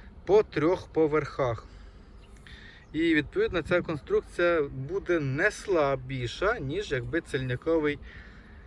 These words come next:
кутник використовувати. Це в цьому,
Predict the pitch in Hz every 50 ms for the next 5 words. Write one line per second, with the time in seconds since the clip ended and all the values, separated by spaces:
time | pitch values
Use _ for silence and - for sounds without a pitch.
0 | - - - - - - - - - - - - - - 208 190 - - 151 131
1 | - 139 131 127 - 143 131 131 - - - 135 120 113 113 110 110 - - 117
2 | 107 113 - - - - - - - - - - - - - - - - - 143
3 | 139 127 - - - - 180 165 139 - - - - 208 233 240 233 214 214 208
4 | 185